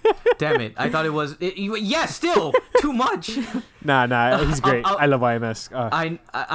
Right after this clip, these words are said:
Speaker 2: I know, I know. He, he, he comes up with really funny stuff. Uh, there was a funny anecdote. This is just a quick little tangent on Y M S for a second. There's
Speaker 1: Love
Speaker 2: a fun
Speaker 1: him.
Speaker 2: little anecdote from, um,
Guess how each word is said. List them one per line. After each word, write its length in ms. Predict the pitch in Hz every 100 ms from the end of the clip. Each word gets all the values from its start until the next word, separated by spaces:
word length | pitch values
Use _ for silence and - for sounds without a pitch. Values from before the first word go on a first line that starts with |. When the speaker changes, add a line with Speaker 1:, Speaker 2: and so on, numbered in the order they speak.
| 160
Speaker 2:
I 20 |
know, 300 | 151 143 123
I 120 | 131 131
know. 160 | 135
He, 220 | 131 151 160
he, 300 | 143 151 151
he 160 | 127 139
comes 200 | 151 139
up 80 | 120
with 100 | 113
really 160 | 113
funny 240 | 110 113 107
stuff. 300 | - 113 117
Uh, 320 | 123 131 120
there 180 | 113 135
was 100 | 147
a 60 | 147
funny 280 | 156 156 139
anecdote. 520 | 139 139 113 107 - _
This 160 | 139 143
is 60 | 139
just 180 | 135 120
a 40 |
quick 200 | - 127
little 140 | 117 107
tangent 320 | 113 110 107
on 140 | 104
Y 140 | 104 104
M 120 | 101
S 120 | 101
for 120 | -
a 60 | 101
second. 300 | - 98 95 - - -
There's 100 | -
Speaker 1:
Love 120 | -
Speaker 2:
a 40 | 226
fun 120 | 139
Speaker 1:
him. 40 | 135
Speaker 2:
little 140 | 127
anecdote 360 | 117 127 113 110
from, 280 | - 107 104
um, 360 | 101 92 95